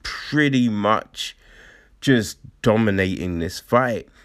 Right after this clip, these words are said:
In the third round, Allen had a better outing. You know, he, um,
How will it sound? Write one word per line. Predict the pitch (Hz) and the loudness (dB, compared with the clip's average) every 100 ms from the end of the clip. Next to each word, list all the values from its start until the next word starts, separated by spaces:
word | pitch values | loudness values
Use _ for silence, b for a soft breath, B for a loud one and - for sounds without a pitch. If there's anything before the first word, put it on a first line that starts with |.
| b - | b -2
In | 165 180 | 0 0
the | 156 | -2
third | 139 - 156 151 160 147 117 | -4 -6 -6 -2 -2 -2 -2
round, | 107 147 143 127 104 - | -2 0 2 0 -4 -2
Allen | 139 135 135 123 - - - _ - | 0 2 0 0 -2 -14 -20 _ -10
had | - - 139 | -8 -4 -4
a | 135 131 104 - _ - | -2 -2 -2 -12 _ -4
better | 143 131 - - 123 117 110 b b b b _ - | -2 -2 -4 0 2 2 -2 b b b b _ 0
outing. | 110 113 - - - - - - b b b - | 2 0 -6 -10 -10 -12 -18 -20 b b b 0
You | 110 | 2
know, | 117 | 2
he, | 101 - 139 139 131 123 | -2 -2 0 0 2 2
um, | 117 104 104 101 95 | 2 0 -4 -4 -8